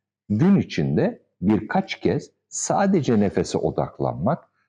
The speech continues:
sana şu an burada olduğunu hatırlatır. İkinci adım tek iş yapma alışkanlığıdır. Aynı anda birçok şeye yetişmeye çalıştığında zihin parçalanır. Oysa bir işi bitirip sonra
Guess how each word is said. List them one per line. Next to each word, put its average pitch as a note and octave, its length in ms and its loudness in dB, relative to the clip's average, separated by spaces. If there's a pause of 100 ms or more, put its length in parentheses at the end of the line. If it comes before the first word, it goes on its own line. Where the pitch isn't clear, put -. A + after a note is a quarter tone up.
(120)
sana E3 340 -2
şu - 260 -2
an F2+ 280 0
burada C3+ 280 -2
olduğunu G#2+ 520 0
hatırlatır. - 720 -6 (640)
İkinci G3+ 500 2
adım F#3+ 400 0 (380)
tek B3 220 0
iş C3 220 0
yapma B2 320 2
alışkanlığıdır. C#2+ 1200 -2 (1500)
Aynı A3+ 420 4
anda E2 600 0
birçok C#3+ 480 0
şeye G2 300 2
yetişmeye G2 680 0
çalıştığında D#2+ 720 -2
zihin G#2+ 440 -2
parçalanır. F#2 800 -2 (400)
Oysa C#3 640 0 (240)
bir C#3 220 2
işi G#2+ 400 0
bitirip G2 380 -2
sonra B2+ 540 -2